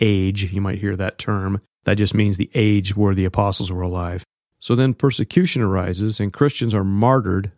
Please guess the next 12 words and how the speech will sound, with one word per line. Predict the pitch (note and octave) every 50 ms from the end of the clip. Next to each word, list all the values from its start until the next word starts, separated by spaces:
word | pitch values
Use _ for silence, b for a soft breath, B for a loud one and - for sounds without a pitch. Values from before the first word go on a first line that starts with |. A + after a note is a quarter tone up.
| - -
left | G2 G#2+ A#2 B2+ - -
and | C3+ B2+
right | A#2 A2 G#2 G2+ -
until | G#2 F#2 - A#2 G#2+
about | G#2 G#2 - -
three | - - A#2+ A2+
hundred | G#2 E2+ A2+ A2+ G#2 G2+ G2+ - -
A | - A2+ G2 G2 G2
D, | G2 G#2+ G#2+ G#2 G2+ F#2+
when | F#2 F#2+ F#2
a | F#2
new | G2+ G2+